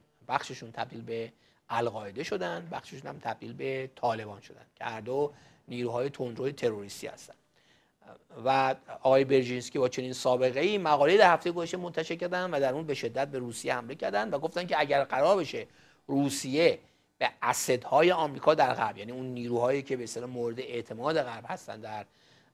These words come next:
اه، خاورمیانه حمله کنه، آمریکا هم باید تلافی کنه و، اه، جلوی روسیه وایسه. اه، یعنی آقایی که، اه، در واقع یکی از بنیانگذاران، اه،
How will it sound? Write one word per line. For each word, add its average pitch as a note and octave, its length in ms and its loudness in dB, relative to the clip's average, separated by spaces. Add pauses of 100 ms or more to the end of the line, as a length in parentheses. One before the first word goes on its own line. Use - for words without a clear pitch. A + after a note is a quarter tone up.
(120)
اه، G2+ 300 -8
خاورمیانه A#2 600 -4
حمله C3 400 2
کنه، C#3+ 440 0
آمریکا C#3+ 420 4
هم F#3 60 0
باید E3 460 6
تلافی C3 380 4
کنه E3 400 0
و، C#3 340 2 (420)
اه، G#2 240 -8 (300)
جلوی C3 300 2
روسیه B2+ 440 -2
وایسه. G2 340 -8 (460)
اه، A2 200 -10
یعنی C#3+ 300 -4
آقایی C3+ 380 4
که، A#2+ 300 -2 (120)
اه، A2+ 80 -12 (540)
در A#2+ 160 -4
واقع B2 400 0 (320)
یکی D3+ 200 2
از C3 220 6
بنیانگذاران، C3 1000 4
اه، A#2+ 80 -6